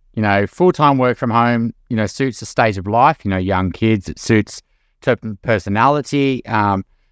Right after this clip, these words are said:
a certain, uh, but so hence why, and maybe it doesn't suit some people at all, right? They just really sh-, struggle in that environment. And so do you think employments are gonna work with that? You know, the, the employers, I mean, they're gonna, you know,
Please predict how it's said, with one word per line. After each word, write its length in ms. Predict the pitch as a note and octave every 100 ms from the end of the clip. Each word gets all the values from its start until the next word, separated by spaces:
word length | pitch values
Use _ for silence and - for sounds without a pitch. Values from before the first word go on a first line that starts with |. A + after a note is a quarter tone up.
| _
a 80 | F#2
certain, 540 | - A#2+ G#2+ G#2+ G#2 -
uh, 260 | A#2 A#2 A2+ - -
but 160 | C#3+ - -
so 200 | C#3 C3+
hence 420 | C3 D3+ D3+ -
why, 440 | C#3 C3 B2+ A#2+
and 220 | C3 B2 B2
maybe 280 | B2+ C3
it 80 | B2
doesn't 280 | C3 A2+ A#2
suit 260 | - A#2+ G#2+
some 160 | A2
people 240 | A#2 G2+ G2+
at 80 |
all, 240 | G2 G2+ E2+
right? 240 | F2 F#2+
They 140 | F#2+ G2
just 280 | G#2+ G2
really 380 | G2+ G#2+ A2 G2+
sh-, 200 | F#2 - _ _
struggle 420 | - - A#2 G#2+ A2
in 100 | G2
that 140 | F#2+
environment. 560 | F#2 F#2 F#2+ G2+ F#2 -
And 120 | G#2
so 220 | - A#2 - _ _ _ _ -
do 80 | C3+
you 40 |
think 180 | D3+ C#3
employments 560 | A#2+ - C3+ D3 C#3
are 40 | C3
gonna 180 | B2+ B2
work 260 | C3 E3+
with 100 | F#3
that? 220 | A2+ F#2
You 80 | G#2+
know, 160 | A2+ B2+
the, 200 | B2+ A2
the 140 | F#2+
employers, 460 | A2+ B2 C#3+ C#3+ B2+
I 60 | A#2
mean, 160 | A#2
they're 100 | B2
gonna, 260 | B2 C3 A#2+ _ _ _ _ _
you 80 | C#3+
know, 220 | C3 B2+